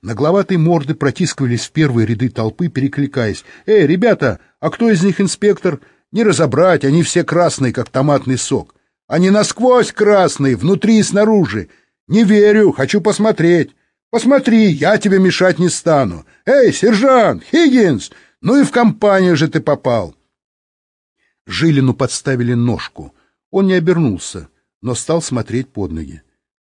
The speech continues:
Увидев под собой очередной ботинок из мягкой замши,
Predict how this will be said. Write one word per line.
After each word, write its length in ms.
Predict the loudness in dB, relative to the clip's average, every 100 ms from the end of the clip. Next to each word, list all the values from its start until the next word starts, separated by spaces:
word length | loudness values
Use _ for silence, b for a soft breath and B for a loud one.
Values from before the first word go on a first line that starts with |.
| _
Увидев 420 | -4 0 0 -2 -4
под 140 | -6
собой 380 | -4 0 0 0
очередной 480 | -2 -4 -2 -2 0
ботинок 560 | -2 -2 -6 -6 -8
из 120 | -8
мягкой 360 | -6 -6 -6 -8
замши, 460 | -4 -4 -6 -10